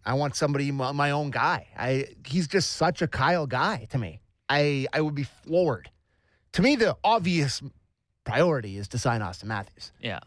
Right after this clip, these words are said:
Speaker 1: And I think a lot of the fan base here, if he signs Austin Matthews, fine.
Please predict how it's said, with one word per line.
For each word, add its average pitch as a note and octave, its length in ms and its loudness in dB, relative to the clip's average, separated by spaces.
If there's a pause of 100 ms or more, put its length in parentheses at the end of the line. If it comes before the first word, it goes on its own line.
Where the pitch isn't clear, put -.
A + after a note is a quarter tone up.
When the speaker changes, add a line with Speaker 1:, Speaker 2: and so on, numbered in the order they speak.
Speaker 1:
And D3 80 2
I D3 60 4
think D3+ 340 -2
a C3 80 0
lot D3 340 2
of C3 80 -4
the B2 100 -4
fan C3+ 280 0
base G#2 240 -4
here, G#2+ 320 -4 (800)
if D3 160 4
he G3 120 4
signs G3+ 260 2
Austin E3 240 0
Matthews, A#2 560 -4 (1040)
fine. F#2+ 300 -4